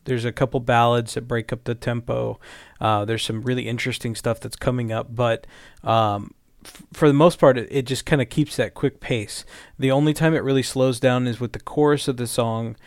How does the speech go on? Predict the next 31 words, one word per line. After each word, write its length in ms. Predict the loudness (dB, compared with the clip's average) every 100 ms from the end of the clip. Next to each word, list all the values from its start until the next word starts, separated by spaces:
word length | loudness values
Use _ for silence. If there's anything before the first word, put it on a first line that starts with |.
| -20 -20 -4
Um, 540 | 0 2 0 -4 -10 -4
but 240 | 4 4 4
one 180 | 0 0
thing 220 | 0 0
that 120 | 0
I 40 |
really 640 | -2 -6 -6 0 0 0 -2
like 340 | 0 0 0
about 320 | -4 -4 -4
this 180 | -6 -8
song 360 | -6 -6 -8 -10
is 320 | -8 -8 -8
the, 360 | -8 -8 -10 -12
the, 220 | -12 -12 -10
the 100 | -10
solo. 560 | -6 -4 -4 -6 -12 -16 -20 -20 -20 -6
The, 380 | -2 0 -2 -8 -12
it, 220 | -6 -6 0
I 120 | 0
think 200 | 2 0
it 100 | -2
has 340 | 2 2 2 -2
one 180 | -4
of 60 | -4
the 60 | -6
strongest 600 | -4 -2 -2 -2 -6 -6
metal 480 | -4 2 2 2 0
solos 680 | -2 -2 -2 -4 -6 -10 -8
on 160 | -8 -6
the 100 | -4
album. 440 | -4 -4 -8